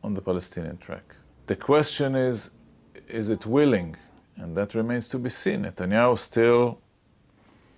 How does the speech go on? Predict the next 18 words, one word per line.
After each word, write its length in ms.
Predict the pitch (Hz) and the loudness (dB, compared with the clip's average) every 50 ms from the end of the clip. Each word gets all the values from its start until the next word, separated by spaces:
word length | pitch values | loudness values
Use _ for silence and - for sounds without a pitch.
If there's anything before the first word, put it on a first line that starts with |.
| _ _ - _ _ _ - | _ _ -20 _ _ _ -4
in 100 | 95 98 | 0 2
any 180 | 120 143 160 | 4 4 6
given 300 | 135 139 131 123 135 123 | 6 6 6 6 4 2
speech, 440 | 117 - - - 131 123 120 117 - | 2 0 0 2 4 4 4 2 0
repeats 460 | 101 95 - - 127 131 131 127 - | -4 -4 -2 2 2 2 2 2 0
his 140 | - 101 92 | -4 -6 -6
commitment 920 | - - 98 92 110 131 131 - - 127 120 117 117 113 110 110 101 - - - | -4 -4 -4 0 0 0 -2 -2 -4 -2 -2 0 0 0 -2 -4 -6 -8 -12 -8
to 160 | - 101 98 | -4 -4 -2
negotiated 640 | 92 92 90 107 110 107 - - 117 107 95 101 95 | -2 0 2 2 2 2 2 2 0 2 2 0 -2
settlements 720 | - - 107 101 - 107 104 104 101 101 95 92 92 - - | -2 -2 -2 -2 -2 -2 -2 0 0 0 -2 -4 -8 -10 -6
with, 500 | 92 95 98 98 98 - - - - - | -2 0 0 0 0 -4 -10 -8 -2 0
uh, 220 | 98 95 95 95 92 | 2 2 2 2 0
Mahmoud 340 | 92 92 - 107 110 104 107 | -2 -4 -4 -2 0 2 2
Abbas, 380 | 101 92 107 104 101 - - | 4 4 4 4 2 2 -2
with 160 | 95 92 92 | -6 -6 -6
the 60 | - - | -8 -6
Palestinian 480 | - 90 90 92 - - 98 101 101 | -6 -4 -6 -4 -6 -4 -4 -4 -2
president. 440 | - - - - - - 85 - | 0 -2 -2 -2 -2 -8 -10 -12